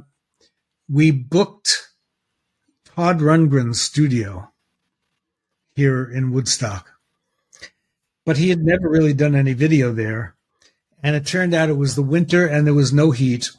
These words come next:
So it was freezing in the studio. And there were all kinds of technical glitches. And by the time we got the tape running, poor Tony had been sitting there for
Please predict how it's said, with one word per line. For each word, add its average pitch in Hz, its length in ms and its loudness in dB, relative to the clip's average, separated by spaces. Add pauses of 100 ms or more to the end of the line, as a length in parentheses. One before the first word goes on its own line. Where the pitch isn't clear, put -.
(600)
So 151 140 -4
it 143 40 -6
was 139 100 -2
freezing 143 440 4
in 117 80 -4
the 110 80 -4
studio. 113 600 -4 (1000)
And 165 160 0
there 165 80 2
were 170 140 -2
all 185 320 -4
kinds 170 280 0
of 139 140 -4
technical 135 480 -2
glitches. 127 640 -6 (160)
And 135 380 0 (540)
by 147 140 0
the 151 80 2
time 190 280 -2
we 185 100 -2
got 160 180 0
the 147 80 -2
tape 156 320 -2
running, 131 460 0 (260)
poor 185 180 -4
Tony 143 360 4
had 117 120 -2
been 120 100 -4
sitting 143 360 2
there 123 160 0
for 117 340 -6